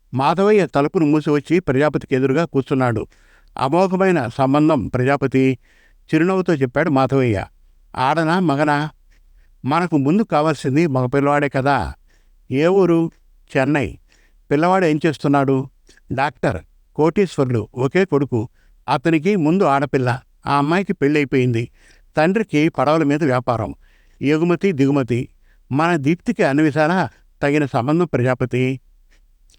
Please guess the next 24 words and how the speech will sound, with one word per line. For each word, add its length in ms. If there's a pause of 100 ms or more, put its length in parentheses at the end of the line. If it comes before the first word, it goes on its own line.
(320)
"వాళ్ళు 380
మనవాళ్లేనా?" 840 (480)
"ఆ, 240
నిక్షేపంలా. 760 (420)
ఇంటి 240
పేరు 460
కంచెర్ల, 540 (400)
అబ్బాయి 340
పేరు 260
వినోద్, 440 (440)
తండ్రి 240
గారి 160
పేరు 300
సాంబయ్య. 560 (440)
అబ్బాయి 340
వయస్సు 320
ఇరవై 320
ఎనిమిది." 520 (600)
సంకకు 400
తగిలించుకున్న 600
గుడ్ల 260
సంచిలో 420
నుంచి 260
ఓ 180